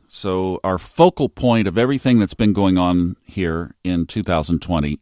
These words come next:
is January twelfth, two thousand twenty. That was the Saturn-Pluto conjunction. That's the, uh, some of you still download that on, uh, let's see, soulfoodtalks dot com,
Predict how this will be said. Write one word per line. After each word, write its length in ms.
is 320
January 480
twelfth, 420
two 160
thousand 380
twenty. 260
That 160
was 140
the 100
Saturn-Pluto 960
conjunction. 680
That's 320
the, 320
uh, 200
some 280
of 100
you 160
still 340
download 580
that 420
on, 680
uh, 320
let's 200
see, 120
soulfoodtalks 1080
dot 260
com, 440